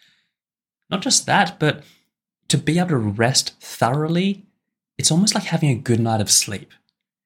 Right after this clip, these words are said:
Think about when you have a terrible night of sleep, you don't feel well rested. It's the same thing when we come back from rest, when we come back from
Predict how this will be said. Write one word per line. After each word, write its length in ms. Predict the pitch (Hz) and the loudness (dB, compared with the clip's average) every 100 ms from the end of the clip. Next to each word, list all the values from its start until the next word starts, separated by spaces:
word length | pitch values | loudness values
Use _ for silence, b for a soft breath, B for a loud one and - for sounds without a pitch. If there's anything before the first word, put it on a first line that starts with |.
| _ _ _ - | _ _ _ -2
Think 120 | 175 | 0
about 200 | 190 196 | 2 2
when 80 | 151 | 4
you 80 | 139 | 2
have 120 | 131 | 0
a 60 | 117 | 0
terrible 340 | - 131 135 | 2 2 2
night 140 | 127 | 0
of 80 | 110 | 0
sleep, 260 | - 139 131 | 0 -2 0
you 60 | |
don't 160 | 147 170 | 0 0
feel 180 | 175 139 | 0 0
well 220 | 131 131 | 0 -2
rested. 500 | 110 160 - - 131 _ | 0 -2 -2 -6 -10 _
It's 80 | 117 | 0
the 160 | - 180 | 0 2
same 140 | 170 | -2
thing 340 | 147 143 175 131 | 0 2 4 4
when 100 | 113 | 2
we 80 | |
come 320 | 110 - 117 110 | 0 0 -2 0
back 220 | 113 127 | 0 -2
from 340 | - 110 101 | -4 0 2
rest, 220 | 104 101 | 0 0
when 100 | 110 | -2
we 80 | 110 | -2
come 260 | 107 117 107 | -2 -2 0
back 220 | 117 - | 0 -4
from 440 | - 117 107 101 | -2 2 2 2